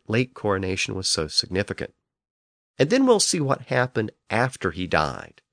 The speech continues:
And to give away part of the story, a lot of bad stuff started to happen to the young English nation.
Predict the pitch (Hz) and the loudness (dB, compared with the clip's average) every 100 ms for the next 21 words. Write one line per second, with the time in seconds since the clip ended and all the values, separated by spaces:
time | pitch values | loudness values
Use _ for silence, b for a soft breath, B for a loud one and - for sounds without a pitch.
0 | - _ _ _ 135 143 135 127 135 190 | -20 _ _ _ 2 4 0 -4 2 4
1 | 208 143 123 123 151 - 131 135 110 98 | 6 8 8 6 2 0 4 4 4 2
2 | - 151 113 95 127 _ _ _ _ _ | 4 6 6 4 -2 _ _ _ _ _
3 | 127 143 180 185 135 123 127 175 - - | 0 2 2 2 0 0 0 0 0 2
4 | 73 71 - 101 98 95 95 104 98 98 | 2 2 2 4 2 0 -2 0 0 -4
5 | 95 95 101 95 90 85 - - 120 98 | -4 -4 -2 0 0 -2 -6 -4 -2 0
6 | 87 - 87 85 - 127 | -2 -2 -2 -2 -4 -10